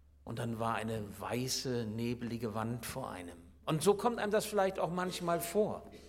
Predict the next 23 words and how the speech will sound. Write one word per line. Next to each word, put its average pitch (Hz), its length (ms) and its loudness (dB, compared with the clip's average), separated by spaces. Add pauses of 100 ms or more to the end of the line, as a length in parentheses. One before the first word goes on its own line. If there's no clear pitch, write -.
(960)
dass 135 180 0
man 147 160 4
so 139 160 2
in 151 120 -2
das 143 180 2
neue 151 340 4
Jahr 139 380 0
hineingeht 143 920 -2
und 131 160 -2
es 120 120 -4
ist - 200 -8
wie 139 100 -2
eine 127 180 -2
große, 131 680 0 (540)
weiße, 127 840 0 (300)
blickdichte 127 840 -2
Wand 113 280 -2
und 110 120 -2
man 110 200 -2
weiß 117 280 -2
nicht 151 180 -4
so 139 140 -6
richtig, 127 480 -6